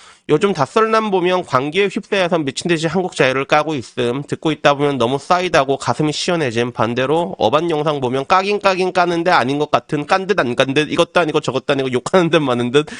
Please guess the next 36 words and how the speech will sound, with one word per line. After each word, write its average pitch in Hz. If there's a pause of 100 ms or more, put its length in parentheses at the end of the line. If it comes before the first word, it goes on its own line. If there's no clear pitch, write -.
(320)
그런 214
느낌이 165
많다. 107
그래서 131
그쪽 - (420)
구독자나 165
시청자가 185
보면 147
얘는 135
패션이다, 147
그렇게 165
봐서 160
안 113
좋아한다." 139
뭐 131
이렇게 147
얘기를 120
하더라고. 127
그래서 151 (520)
뭐 180 (140)
진짜 214
뭐 294
썰남이 285
형 262
구독자가 196
그때 185
나한테 170
시비 233
털었던 247
애들이 180
그래서 214
나한테 151
시비를 190
턴 208
건지 185
모르겠는데, 127